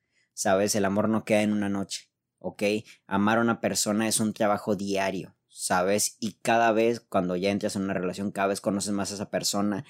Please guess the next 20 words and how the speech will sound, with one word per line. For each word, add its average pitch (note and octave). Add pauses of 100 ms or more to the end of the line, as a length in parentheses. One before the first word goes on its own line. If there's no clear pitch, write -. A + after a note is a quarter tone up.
(360)
cositas G#2+
que F#2
al F2+
princi-, F#2+
los F#2+
tres, - (800)
de G#2
tres A#2
a F#2+
seis, A2+
siete G#2+
meses A2
no A2+
veías A2
porque -
estaban G#2+
súper F#2+
enamorados F#2 (320)
y, F#2
güey, G#2